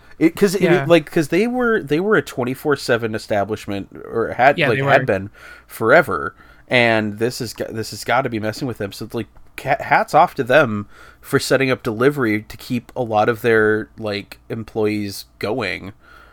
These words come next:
Speaker 1: Um,
Speaker 2: Mm-hmm.
Speaker 1: you know, even, even in those late hours.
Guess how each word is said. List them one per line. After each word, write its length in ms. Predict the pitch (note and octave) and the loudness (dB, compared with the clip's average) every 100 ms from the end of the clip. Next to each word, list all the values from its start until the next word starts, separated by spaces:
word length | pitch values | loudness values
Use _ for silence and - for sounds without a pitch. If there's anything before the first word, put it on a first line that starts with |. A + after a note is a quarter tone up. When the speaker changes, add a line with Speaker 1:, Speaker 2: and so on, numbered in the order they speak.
| _ - | _ 0
Speaker 1:
Um, 300 | A2 G2+ E3 | 2 2 2
Speaker 2:
Mm-hmm. 720 | D#3 F#2+ G#2 _ _ _ A#2+ | -2 -4 -12 _ _ _ -6
Speaker 1:
you 120 | A2+ | -4
know, 240 | G2 F#2+ - | -2 -6 -8
even, 500 | A2 A2+ G#2+ G2+ G2+ - A#2+ A2 - | -10 -6 -6 -6 -10 -16 -18 -18 -8
even 340 | C3 B2 B2 A2 | -6 -2 -2 -2
in 200 | A2+ G#2+ | -2 -2
those 260 | G2+ F#2 | -2 -4
late 240 | G#2 B2 B2+ | -4 -4 -2
hours. 560 | E2 D#2+ D#2 - - | -2 -4 -10 -14 -16